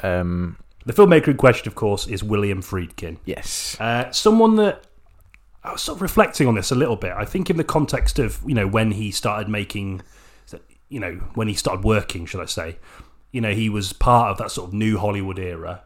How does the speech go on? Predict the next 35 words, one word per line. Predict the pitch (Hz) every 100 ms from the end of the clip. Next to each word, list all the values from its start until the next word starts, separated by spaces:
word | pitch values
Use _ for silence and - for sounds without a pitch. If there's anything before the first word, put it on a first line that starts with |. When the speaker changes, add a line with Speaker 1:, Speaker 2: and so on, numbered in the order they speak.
| -
Speaker 1:
Yeah. | 95 82 - - -
Speaker 2:
Uh, | 92 92 90
sort | - 98
of |
late | 104 98 92
sixties, | 107 - 101 92
early | 98 95
seventies, | - 98 92 87 95 87 -
you | 98
know, |
your, | 82 85 - -
your | 90
sort | -
of | 85 - -
Martin | 107 92 85
Scorsese's, | - 90 - 95 90 87 - 85 85 - -
your | 80 - - -
Francis | 90 85 95
Ford | - 85 80
Coppola's, | 104 - 101 87 82 -
et | -
cetera. | 90 - 87 - - - - - - - - - - -
And | 156 170
when | 214
you | 208
think | 208 180
about | 165 156
him | 139
in |
that | 139 131
context, | - 151 139 104 87 -
he | -
sort | - - - 320 320
of | 139 -
gets | 135 -